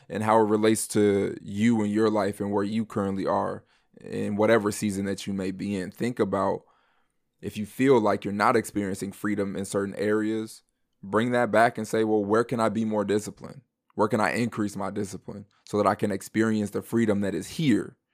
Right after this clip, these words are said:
Because it's there for us. It just takes us aligning our mindset,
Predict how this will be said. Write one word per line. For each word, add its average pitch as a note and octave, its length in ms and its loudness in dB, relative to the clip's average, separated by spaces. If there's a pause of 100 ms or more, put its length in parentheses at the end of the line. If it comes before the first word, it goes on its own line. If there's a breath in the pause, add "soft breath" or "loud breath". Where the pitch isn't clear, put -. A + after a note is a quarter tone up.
(280)
Because G#2 160 -2
it's A2+ 140 2
there A#2+ 280 8
for G#2+ 360 6
us. - 260 -10 (400)
It G#2 60 -10
just G#2 220 -4
takes G#2 240 0
us G#2 180 0
aligning G2+ 720 0 (500)
our G2 140 -2
mindset, G#2 680 2